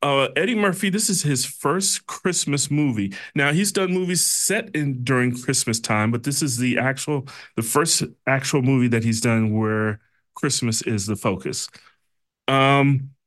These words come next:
and I would say that when I saw the trailer for this film, I thought it was gonna be very, very, very, very, very sad for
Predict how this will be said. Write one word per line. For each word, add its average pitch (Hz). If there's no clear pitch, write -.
and 208
I 220
would 226
say 214
that 170
when 175
I 175
saw 208
the 135
trailer -
for 143
this 131
film, 143
I 139
thought 160
it 151
was 143
gonna 139
be 123
very, 120
very, 120
very, 107
very, 107
very 101
sad -
for 123